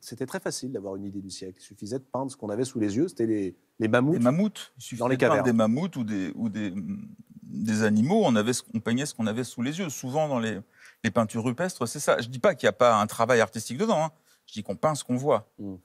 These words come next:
Speaker 2: Après, on peint, après, on a peint ce que Dieu voulait qu'on voit.
Speaker 1: Mm.
Speaker 2: Euh,
Speaker 1: Dieu et ses assistantes de
Speaker 2: Dieu
Speaker 1: direction,
Speaker 2: et les
Speaker 1: dites-vous, c'est les
Speaker 2: muses, et
Speaker 1: muses.
Speaker 2: tout ce qui est, tout ce qui allait avec, on peignait que, que des choses, euh, divines. Puis après, il y a eu, euh, la période avant l'impressionnisme où on s'est mis à peindre ce que voit l'homme,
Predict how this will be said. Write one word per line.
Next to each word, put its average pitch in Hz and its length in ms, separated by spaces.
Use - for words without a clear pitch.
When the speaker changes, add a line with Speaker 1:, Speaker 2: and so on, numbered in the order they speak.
Speaker 2:
Après, 101 220
on 208 140
peint, 202 360
après, 143 220
on 202 80
a 160 80
peint 220 240
ce - 100
que - 140
Dieu 143 200
voulait 160 360
qu'on 143 140
voit. 117 320
Speaker 1:
Mm. 101 140
Speaker 2:
Euh, - 80
Speaker 1:
Dieu 156 200
et 156 60
ses 131 200
assistantes 143 520
de 123 80
Speaker 2:
Dieu 123 140
Speaker 1:
direction, 131 360
Speaker 2:
et 107 40
les 110 120
Speaker 1:
dites-vous, 131 220
c'est 131 140
les 117 80
Speaker 2:
muses, 123 80
et 127 60
Speaker 1:
muses. 104 80
Speaker 2:
tout 120 80
ce 107 100
qui 123 120
est, 110 180
tout 117 120
ce 107 100
qui 110 200
allait 104 180
avec, 117 500
on 117 120
peignait 135 340
que, 143 240
que 147 140
des 117 160
choses, 143 460
euh, 107 200
divines. 143 460
Puis - 120
après, 196 360
il 170 60
y 139 40
a 123 60
eu, 135 300
euh, 104 180
la 101 120
période 117 380
avant 110 220
l'impressionnisme 113 600
où 123 60
on 120 40
s'est 117 160
mis 175 140
à 156 80
peindre 185 260
ce - 80
que - 80
voit 139 340
l'homme, 143 640